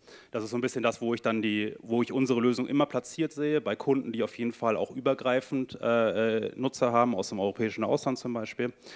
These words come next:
Ähm, die andere Frage, ähm, nö, also wir sehen uns da schon als Lösung, die, die über alle Industrien funktionieren soll in Zukunft. Das ist natürlich immer die Frage, wie bekommen wir jetzt die Lizenzen in den einzelnen Bereichen? In vielen Bereichen haben wir schon. Das G-W-G-Thema ist natürlich noch ein großer Punkt,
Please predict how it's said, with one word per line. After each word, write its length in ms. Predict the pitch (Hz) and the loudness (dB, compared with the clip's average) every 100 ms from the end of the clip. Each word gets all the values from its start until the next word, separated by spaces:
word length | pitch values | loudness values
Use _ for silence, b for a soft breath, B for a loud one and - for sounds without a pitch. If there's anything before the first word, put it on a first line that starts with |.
| B B B B - | B B B B 4
Ähm, 440 | 123 123 127 127 - - | 8 10 8 0 -4 2
die 100 | 131 | 4
andere 300 | 151 147 143 | 6 4 2
Frage, 640 | - 127 131 127 131 127 - _ _ _ _ _ _ _ - 117 | 4 8 8 8 6 4 -2 _ _ _ _ _ _ _ -4 6
ähm, 400 | 117 117 117 - - | 6 6 2 -4 4
nö, 260 | 151 143 | 8 8
also 300 | - 113 120 101 101 | 8 4 0 -4 -14
wir 260 | 107 123 | -2 2
sehen 160 | 135 147 | 4 4
uns 140 | 135 | 4
da 120 | 127 | 2
schon 220 | 123 135 131 | 4 2 2
als 180 | 113 | 0
Lösung, 380 | 127 135 135 127 | 2 2 4 2
die, 220 | 117 117 | 2 0
die 160 | 113 113 | 0 -2
über 240 | 113 110 | 0 2
alle 100 | 117 | 2
Industrien 460 | 156 165 160 - 165 | 0 -2 -6 -8 -8
funktionieren 500 | - 143 135 131 123 | -6 -8 -6 -4 -2
soll 240 | 120 156 | 0 0
in 80 | 165 | 0
Zukunft. 520 | - 190 - 208 226 - B B - | -8 -8 -4 -4 -6 -14 B B -12
Das 120 | - | -6
ist 60 | |
natürlich 160 | 135 123 | -4 -2
immer 140 | 127 | 0
die 100 | 120 | -2
Frage, 480 | - 127 123 120 110 101 - | 0 2 4 4 0 -4 -18
wie 300 | 113 113 117 | -14 -10 -8
bekommen 320 | 110 120 127 | -8 -4 -2
wir 40 | 120 | -2
jetzt 120 | - | -6
die 60 | |
Lizenzen 420 | 107 - 190 - 160 | -4 -2 -2 -2 -4
in 80 | |
den 20 | 120 | -2
einzelnen 340 | 139 - 123 | -4 -6 -6
Bereichen? 460 | 113 117 123 - 123 | 0 2 2 -2 -8
In 80 | |
vielen 240 | 110 139 135 | -4 -2 0
Bereichen 400 | 120 107 104 120 | 0 0 0 -2
haben 140 | 175 | -2
wir 80 | 175 | -2
schon. 200 | - 160 | -2 -2
Das 120 | 127 | -2
G-W-G-Thema 640 | - 117 117 123 - 139 123 | -2 -2 0 -2 -2 -2 -2
ist 80 | 120 | -2
natürlich 300 | 113 127 120 | -2 -2 -2
noch 100 | 113 | -4
ein 60 | |
großer 420 | 107 117 - 107 | -2 0 2 2
Punkt, 400 | 110 165 196 208 | 4 2 2 0